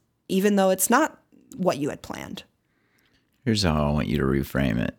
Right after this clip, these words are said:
Speaker 2: You're not going alone 'cause the artist that you love so much is going too. And this is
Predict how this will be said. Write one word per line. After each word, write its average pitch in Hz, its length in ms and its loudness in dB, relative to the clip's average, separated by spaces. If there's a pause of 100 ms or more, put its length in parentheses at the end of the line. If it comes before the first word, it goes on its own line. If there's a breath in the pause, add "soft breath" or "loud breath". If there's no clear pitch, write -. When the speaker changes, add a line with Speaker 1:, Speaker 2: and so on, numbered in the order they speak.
(100)
Speaker 2:
You're 85 140 0
not 107 240 2
going 85 240 2
alone 69 560 -2 (140)
'cause - 160 0
the - 120 -2
artist 85 360 0
that - 80 -10
you - 80 -2
love - 200 0
so - 160 -2
much - 280 -2
is - 80 -8
going - 280 -2
too. - 220 0 (380)
And 71 100 -2
this 78 140 0
is 82 180 0